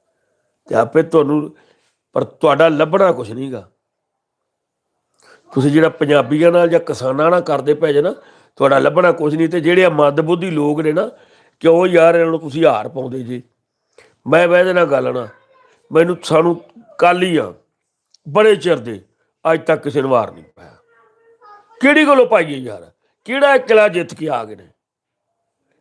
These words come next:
ਕਿਹੜਾ ਇਹਨਾਂ ਨੇ ਪੰਜਾਬ ਦੇ ਵਿੱਚ ਜੰਗ ਲਾਤੇ ਨੇ? ਤੁਸੀਂ ਜਾਂਦੇ ਨੇ, ਪਾਰਟੀ ਬਦਲ ਲੈਂਦੇ ਨੇ, ਇੱਕ ਪਾਰਟੀ ਚੋਂ ਨਿਕਲੇ। ਇਹਨਾਂ ਦਾ ਅੱਜ ਕੱਲ੍ਹ ਸੀਜ਼ਨ ਹੁੰਦਾ ਹੈ,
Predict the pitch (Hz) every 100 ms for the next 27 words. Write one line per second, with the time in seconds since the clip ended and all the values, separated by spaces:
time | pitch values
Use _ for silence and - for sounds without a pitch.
0 | _ 226 277 269 254 247 220 202 185 180
1 | 180 160 147 147 131 135 117 - 98 80
2 | _ _ _ _ _ _ _ _ _ _
3 | 190 160 180 185 180 190 196 190 - _
4 | _ _ _ - 180 185 180 196 170 170
5 | 175 196 202 190 185 - _ _ _ _
6 | _ _ _ _ 453 _ _ _ _ _
7 | _ - 180 185 190 185 170 175 185 175
8 | - 175 165 - _ _ _ _ _ _
9 | _ _ _ - 208 220 208 170 170 196
10 | - 165 190 180 123 143 131